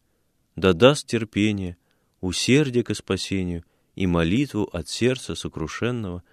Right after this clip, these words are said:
и смиренного. Будь ласково и мягче с людьми, с которыми тебе приходится иметь дело, и с начальством, не из человекоугодия, а из любви к ним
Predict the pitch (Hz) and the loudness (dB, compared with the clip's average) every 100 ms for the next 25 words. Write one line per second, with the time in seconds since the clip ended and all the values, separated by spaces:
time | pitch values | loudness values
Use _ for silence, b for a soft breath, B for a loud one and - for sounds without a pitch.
0 | _ 90 - 82 76 71 67 65 64 _ | _ -12 -8 -6 -4 -6 -8 -12 -16 _
1 | _ _ _ _ _ _ _ _ _ 98 | _ _ _ _ _ _ _ _ _ 2
2 | 107 90 101 131 - 98 92 - 87 85 | 2 4 4 4 0 0 -2 -2 -4 -2
3 | 117 113 - 92 - 90 78 78 71 - | -2 -4 -6 -8 -6 -6 -4 -6 -8 -12
4 | _ _ _ _ - 95 101 120 110 98 | _ _ _ _ -2 2 4 4 6 2
5 | - 87 107 - 85 104 101 92 - 82 | 0 2 2 2 -2 2 0 0 -2 -2
6 | 92 90 85 80 73 71 _ _ _ _ | -2 -2 -2 -2 -4 -8 _ _ _ _
7 | _ - 117 135 127 - 90 82 - 80 | _ -2 2 4 4 4 4 2 -2 -6
8 | 76 _ _ _ _ _ _ _ 90 101 | -8 _ _ _ _ _ _ _ 2 4
9 | 98 - 101 101 98 101 98 98 135 113 | 4 2 4 4 4 2 0 4 6 6
10 | 80 73 _ _ _ - 85 85 87 87 | 0 -2 _ _ _ -2 0 0 0 -2
11 | 82 92 - 73 67 | -2 -4 -4 -8 -8